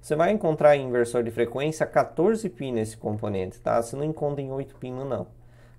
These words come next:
mas é quatorze pino. Quando tem quatorze pinos, é o que você vai encontrar, é, no inversor de frequência, no C F W zero nove, por exemplo. Tem muito desses caras no C F W zero nove, independente da potência, tá?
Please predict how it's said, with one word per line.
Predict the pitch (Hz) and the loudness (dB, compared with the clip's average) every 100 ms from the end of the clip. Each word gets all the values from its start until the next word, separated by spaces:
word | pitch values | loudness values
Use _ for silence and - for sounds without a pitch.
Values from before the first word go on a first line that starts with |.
| - | -6
mas | 107 107 107 | 0 2 2
é | 120 | 0
quatorze | 127 123 117 120 123 | -2 -2 -2 -2 -4
pino. | 123 104 101 107 - - - | -6 -8 -8 -12 -20 -20 -6
Quando | 123 143 | -4 -4
tem | - 120 | -4 -2
quatorze | 107 104 151 175 165 | -2 -2 2 2 0
pinos, | - 139 156 - - - - - | -4 -4 -4 -8 -20 -20 -20 -8
é | - | -6
o | - | -4
que | 123 | -4
você | 120 123 | -4 -2
vai | 120 117 | -2 -2
encontrar, | 120 120 117 113 117 - | -2 -4 0 0 0 -6
é, | - 107 | -4 0
no | 110 | 0
inversor | 113 113 117 117 117 | 0 2 2 2 -2
de | 110 | -2
frequência, | 113 - 117 107 101 - | -6 -2 -2 -2 -4 -10
no | |
C | 92 107 | -4 -4
F | - | 0
W | 104 101 98 | 2 2 2
zero | 110 104 | 0 0
nove, | 101 110 110 110 | 2 4 2 0
por | - 95 | -4 -4
exemplo. | 95 92 - | -2 -2 -4
Tem | - 135 | -6 -6
muito | 135 135 151 170 | -4 -4 -2 0
desses | 139 127 - | -2 -2 -6
caras | - 117 117 | 2 2 4
no | 110 | 0
C | 110 | -2
F | 107 | -2
W | 107 101 107 | 0 0 0
zero | 101 98 | -2 0
nove, | 95 98 101 | 2 2 0
independente | 113 117 131 139 | -4 -4 -4 -2
da | 139 135 | 0 0
potência, | 139 - 117 120 113 110 | 0 -2 -4 -4 -2 -2
tá? | - 107 | 0 -2